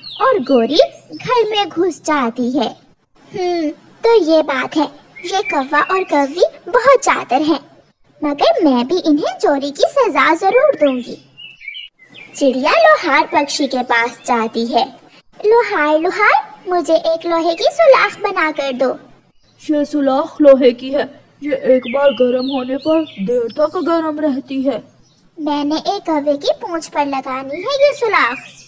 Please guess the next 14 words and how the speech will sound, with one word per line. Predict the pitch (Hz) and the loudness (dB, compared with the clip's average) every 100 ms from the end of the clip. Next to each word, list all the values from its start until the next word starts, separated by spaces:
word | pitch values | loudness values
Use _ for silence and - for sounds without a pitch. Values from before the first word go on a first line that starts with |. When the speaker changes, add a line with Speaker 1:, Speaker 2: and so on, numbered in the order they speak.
| 320 | -6
Speaker 1:
लोहार | 311 302 262 | -4 -2 -4
पक्षी, | 277 311 - 466 302 - _ - | -4 -6 -2 -4 -4 -8 _ -12
इसे | 302 330 | -6 -4
सामने | 302 285 262 262 254 | -4 -4 -4 -4 -6
से | 294 453 | -4 -4
तेज | 698 403 320 277 | -2 2 4 4
भी | 269 | 0
कर | 254 269 226 | -8 -8 -10
दो। | - 151 _ _ _ _ _ _ _ - | -10 -14 _ _ _ _ _ _ _ -20
फिर | - 480 466 | -2 2 2
चिड़िया | 494 427 294 359 | 2 -4 0 2
लोहार | 466 480 370 302 247 | 2 2 2 2 2
पक्षी | - 240 - 262 254 | -2 -4 -2 -4 -4
से | 381 | 0